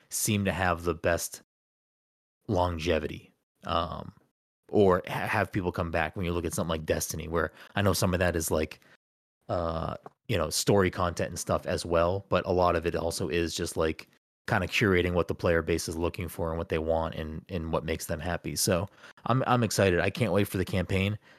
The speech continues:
some campaign preview stuff already dropped, uh, this week. Um, and it's been pretty alarmingly positive. So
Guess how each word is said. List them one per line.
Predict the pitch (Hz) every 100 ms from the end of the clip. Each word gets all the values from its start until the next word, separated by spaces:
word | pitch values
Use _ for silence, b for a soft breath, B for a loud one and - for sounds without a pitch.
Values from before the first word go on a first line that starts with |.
| b -
some | - 95
campaign | - 98 101 98
preview | 95 101 98 101
stuff | - 101 -
already | 101 95
dropped, | 95 92 95 - -
uh, | - 92 92 92 - _ _ _ _ _ _ _ -
this | 113 -
week. | 104 107 - _ _ _
Um, | 123 117 113 110 110 113 - _ _ _ _
and | 113
it's | 107
been | - 107 101 98 95 107 _
pretty | - 107 107 107
alarmingly | - 98 92 98 104 101
positive. | 95 98 95 120 151 175 151
So | - 95 85 82